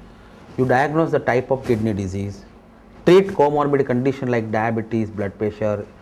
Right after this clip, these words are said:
any proteinuria, et cetera. And they are at a higher risk for cardiovascular damage, so treat for the cardiovascular problem. With a patient of kidney stage, C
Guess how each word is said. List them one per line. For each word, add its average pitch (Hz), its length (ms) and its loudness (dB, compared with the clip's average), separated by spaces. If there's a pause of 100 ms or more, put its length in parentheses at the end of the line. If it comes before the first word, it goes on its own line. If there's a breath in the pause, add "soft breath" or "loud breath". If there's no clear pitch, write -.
(300 loud breath)
any 107 160 -4
proteinuria, 107 720 0
et 98 100 -8
cetera. 90 460 -8 (760 loud breath)
And 113 440 -4
they 107 120 -2
are 131 120 2
at 127 80 0
a 120 40 0
higher 135 240 2
risk 180 220 4
for 160 140 4
cardiovascular 139 680 2
damage, 127 360 -2
so 117 80 -2
treat 120 320 -4
for 101 100 -2
the 95 100 -6
cardiovascular 98 720 -6
problem. 85 360 -8 (200)
With 139 140 0
a 160 60 6
patient 160 400 6
of 190 120 2
kidney 170 300 4
stage, 156 340 2
C 160 80 2